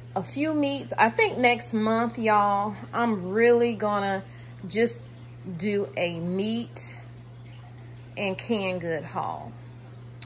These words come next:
Primarily meats, because let me show you the freezer that I need to get full, because we just bought a huge deep freezer. So this is the small one.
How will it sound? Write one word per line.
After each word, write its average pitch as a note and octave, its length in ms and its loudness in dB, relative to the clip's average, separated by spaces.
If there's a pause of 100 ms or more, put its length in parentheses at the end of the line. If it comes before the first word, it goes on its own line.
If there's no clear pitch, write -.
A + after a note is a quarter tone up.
(340)
Primarily B3+ 840 6
meats, F3+ 720 -2
because G#3 320 2
let C#4+ 100 0
me F#4+ 120 4
show C#4 180 0
you A#3+ 140 2
the G3 80 -2
freezer G3+ 400 -2
that F3 200 0
I F3 160 0
need E3 320 -4 (120)
to E3 280 -2 (1080)
get F#3 240 0
full, - 420 -6 (460)
because E3+ 720 -4
we F#3 140 -2
just F3 260 -4
bought F3 320 0
a E3 240 -4 (160)
huge F3 460 -8
deep F3 120 -8
freezer. - 440 -12 (680)
So A3 180 2
this C4+ 280 2
is G4+ 140 4
the C4+ 120 2
small A#3 640 6
one. F#3 420 -2